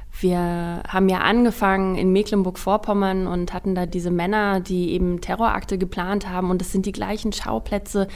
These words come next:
wie beim N S U. Es ist wieder Rostock. Dann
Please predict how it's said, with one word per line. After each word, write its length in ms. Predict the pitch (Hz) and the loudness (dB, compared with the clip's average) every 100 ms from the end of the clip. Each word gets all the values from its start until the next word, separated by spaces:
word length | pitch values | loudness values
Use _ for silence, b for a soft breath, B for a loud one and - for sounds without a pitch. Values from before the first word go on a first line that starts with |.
| B B B | B B B
wie 140 | 208 208 | 2 4
beim 180 | 196 | 4
N 140 | 202 208 | 4 2
S 180 | 196 - | 0 0
U. 160 | 226 | 2
Es 140 | 214 196 | 2 0
ist 120 | 202 | 0
wieder 200 | 214 214 | 2 2
Rostock. 640 | 202 196 - 208 196 - | 2 0 2 2 0 -2
Dann 300 | 196 196 196 | -2 0 0